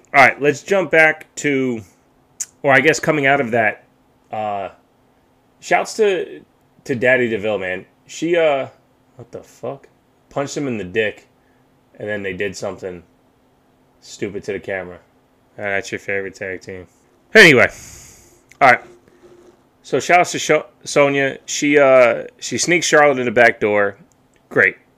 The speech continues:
She, uh, she walks up to Mandy and was like, "Yo, Charlotte needs a match tonight. Uh, and it's you." Talking the shit carry over from,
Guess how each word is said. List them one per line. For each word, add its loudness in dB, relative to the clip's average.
She, -4
uh, -6
she -10
walks -2
up -4
to -10
Mandy -2
and -4
was -6
like, -2
"Yo, -2
Charlotte -2
needs -8
a -8
match 0
tonight. -6
Uh, -2
and 2
it's -4
you." 0
Talking 2
the -2
shit 0
carry 4
over 2
from, -2